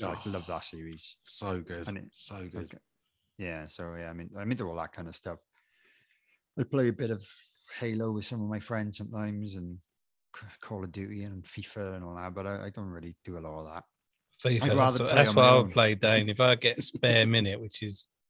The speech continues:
Speaker 3: once a week, like you say,
Speaker 1: Yeah,
Speaker 3: I
Speaker 1: yeah.
Speaker 3: like to play online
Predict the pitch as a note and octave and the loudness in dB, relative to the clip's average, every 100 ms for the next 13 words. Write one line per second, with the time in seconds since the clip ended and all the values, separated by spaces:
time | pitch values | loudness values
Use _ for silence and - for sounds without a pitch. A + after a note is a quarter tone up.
0 | - - A#2+ A2 - A2 A2+ G2+ - G#2+ | -18 -6 -4 -2 -4 -2 -2 -4 -2 -4
1 | A#2 A2 - G2 G2+ - _ _ _ - | -2 -4 -2 -2 -2 -6 _ _ _ 2
2 | A3+ G#3 B2+ G#2 A#2+ B2 A2 A2+ - C3 | 6 8 6 4 8 8 6 0 8 10
3 | B2+ A#2+ B2+ A#2+ B2 A#2+ G#2+ G#2+ | 10 10 8 8 8 8 6 0